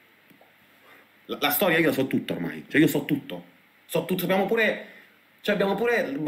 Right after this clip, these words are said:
<laughs> paradossalmente, cioè, è brutta da dire, ma abbiamo, eh, pure i dati di questa persona, non tutti, ma nel senso, boss, grazie a Dio, si sta mettendo a lavoro e ha già trovato anche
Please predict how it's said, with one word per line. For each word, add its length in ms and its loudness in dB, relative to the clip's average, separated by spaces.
<laughs> 260 -8
paradossalmente, 540 0
cioè, 120 -2
è 20 -2
brutta 280 0
da 80 2
dire, 140 4
ma 180 2
abbiamo, 480 0
eh, 360 4
pure 160 0
i 40 4
dati 300 2
di 80 8
questa 220 2
persona, 300 0
non 200 2
tutti, 360 0
ma 300 2
nel 120 2
senso, 320 0
boss, 280 -2
grazie 320 2
a 20 2
Dio, 120 4
si 80 0
sta 120 0
mettendo 280 4
a 40 2
lavoro 280 4
e 40 4
ha 40 4
già 120 2
trovato 340 2
anche 720 4